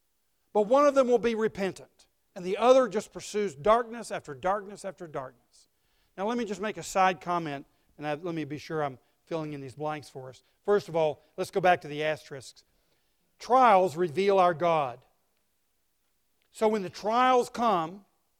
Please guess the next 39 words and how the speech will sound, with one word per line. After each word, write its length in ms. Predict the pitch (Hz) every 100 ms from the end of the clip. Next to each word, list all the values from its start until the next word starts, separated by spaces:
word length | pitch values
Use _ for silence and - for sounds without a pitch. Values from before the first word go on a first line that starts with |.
| _ _ _ _ _ _
we'll 220 | 202 220
see 480 | - 226 226 214 233 _ _ _ _ _ _ _ -
where 120 | 202
your 140 | 196
character 560 | - 214 208 202 180 160
is. 400 | 131 - - _ _ _ _ _ _ _ _ 269
And 80 |
we 80 | 262
saw 260 | - 233 220
really 300 | 208 214 214
in 80 | 202
both 260 | 240 -
cases, 440 | 196 160 - 120 - _ _ _
David 400 | 139 180 196 240 -
is 200 | 214 139
a 40 | 156
man 180 | 170 175
after 120 | -
God's 280 | 185 175 185
own 160 | 185
heart, 320 | 156 226 277 339
but 120 | 160
when 140 | 147 143
trials 420 | - 185 190 190
came 340 | 202 220 254
and 100 | 233
he 100 | 160
was 180 | 156 131
weary, 480 | 151 190 196 220 240 _ _ _ _
he 100 | -
chose 360 | 196 214 202 185
a 60 | 180
pragmatic 600 | 196 190 185 214 196 151
approach 520 | - 143 143 151 _ _ _ _ _
instead 340 | 185 160 196 180
of 100 | 175
a 140 | 165 - _
theological 640 | 190 180 175 185 151 143
approach. 500 | 135 143 139 _ _